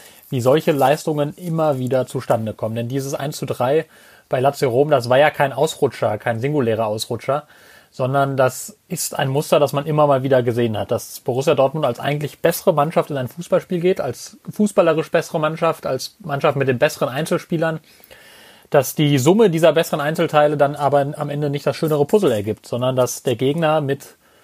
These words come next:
indem er mehr Aufwand betreibt, indem er bissiger ins Spiel geht, indem er galliger ins Spiel geht, indem er die Dortmunder aggressiv anläuft und sie in Zweikämpfe ver-, verwickelt, indem er eklig ist,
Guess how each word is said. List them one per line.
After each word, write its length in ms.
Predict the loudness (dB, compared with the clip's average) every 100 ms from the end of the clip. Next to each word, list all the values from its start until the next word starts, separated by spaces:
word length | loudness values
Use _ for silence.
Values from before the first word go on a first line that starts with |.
| _ _ _ _ _ _ _
indem 260 | -4 2 4
er 100 | 4
mehr 240 | 4 4
Aufwand 340 | 2 2 -2 -2
betreibt, 640 | -6 0 2 2 0 -8
indem 320 | -6 -4 -2
er 100 | -2
bissiger 480 | 0 0 0 2 2
ins 80 | 0
Spiel 220 | -4 -2
geht, 160 | 0 -2
indem 180 | -2
er 80 | -2
galliger 380 | -2 -2 0 0
ins 120 | -2
Spiel 220 | -8 -6
geht, 160 | -2 -2
indem 160 | -2 -2
er 80 |
die 80 | -2
Dortmunder 400 | 0 0 0 -2
aggressiv 480 | -2 -2 0 -2 -4
anläuft 400 | -6 0 0 0
und 80 | -4
sie 80 | -4
in 80 |
Zweikämpfe 560 | -2 0 0 0 2 0
ver-, 140 | 0 -18 -20 -20 -20 -4
verwickelt, 380 | -2 2 0
indem 220 | 2 0 0
er 100 | 0
eklig 320 | 0 -2 0
ist, 260 | -2 -2